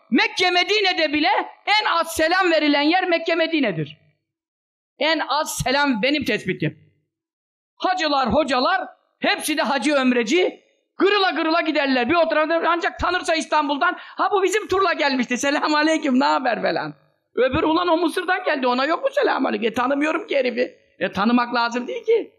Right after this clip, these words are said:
Müslüman Müslümana, tanıdığına tanımadığına selam verecek. Ve tüvfıkke li gayri dinillah. Fıkıh ilmi, din ilmini din için okumayacaklar. Para için okuyacaklar. E şimdi hakikaten adam işte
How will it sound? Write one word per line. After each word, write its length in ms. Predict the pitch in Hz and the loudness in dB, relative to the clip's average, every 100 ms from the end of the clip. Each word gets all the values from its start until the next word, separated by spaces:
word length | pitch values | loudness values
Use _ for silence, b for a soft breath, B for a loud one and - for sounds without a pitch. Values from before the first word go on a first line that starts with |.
| _ _ _ _ _ - | _ _ _ _ _ -12
Müslüman 340 | 165 202 220 | -8 -2 0
Müslümana, 440 | 220 208 208 214 247 | 0 0 0 0 -2
tanıdığına 480 | 220 220 220 233 226 | -2 -2 0 -2 -2
tanımadığına 720 | 220 214 202 190 220 349 - _ _ _ _ _ _ - | -2 0 0 0 0 -2 -4 _ _ _ _ _ _ -8
selam 340 | 196 277 415 | -4 0 2
verecek. 400 | 403 302 185 147 - _ _ _ _ _ _ _ _ _ _ _ _ _ - _ | 2 0 -2 -8 -10 _ _ _ _ _ _ _ _ _ _ _ _ _ -20 _
Ve 120 | 202 202 | -6 -2
tüvfıkke 540 | 269 254 240 254 247 | -2 -2 -2 -2 0
li 60 | 233 | 0
gayri 340 | 240 233 208 | 0 0 0
dinillah. 680 | 220 220 214 190 208 269 262 - - - _ _ _ _ - | 0 2 2 2 2 2 0 -4 -14 -20 _ _ _ _ -6
Fıkıh 260 | 214 302 | -2 0
ilmi, 380 | 302 277 247 180 | 0 2 2 0
din 160 | 262 302 | 0 2
ilmini 580 | 277 254 277 320 320 - _ _ - | 4 4 4 2 0 -4 _ _ -2
din 180 | 277 294 | 0 0
için 180 | 285 | 0
okumayacaklar. 760 | 285 277 294 262 196 190 160 139 - _ - | 0 0 2 2 0 -2 -2 -4 -6 _ -4
Para 240 | 247 311 | 0 2
için 160 | 294 269 | 2 0
okuyacaklar. 760 | 226 196 160 160 - 98 - _ _ _ - _ _ _ - | 2 2 2 -2 -4 -14 -18 _ _ _ -20 _ _ _ -4
E 80 | |
şimdi 560 | 147 185 185 170 - - | -2 0 0 0 -4 -10
hakikaten 400 | - 190 190 170 | -8 -4 -4 -2
adam 260 | 170 170 175 | -2 0 -2
işte 320 | 156 175 147 | -2 -4 -6